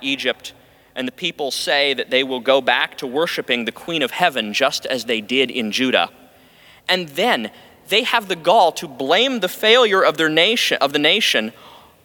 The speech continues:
on the religious reforms that discouraged pagan worship. Judah and Israel were polytheistic nations.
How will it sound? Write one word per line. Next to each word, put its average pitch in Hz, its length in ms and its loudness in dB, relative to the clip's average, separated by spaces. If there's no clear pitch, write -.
on 196 180 2
the 196 100 2
religious 185 580 2
reforms 180 680 4
that 170 160 2
discouraged 165 680 2
pagan 151 280 2
worship. - 380 -2
Judah 202 480 2
and 147 180 -4
Israel 143 600 -2
were 147 420 2
polytheistic 143 840 -2
nations. - 600 -6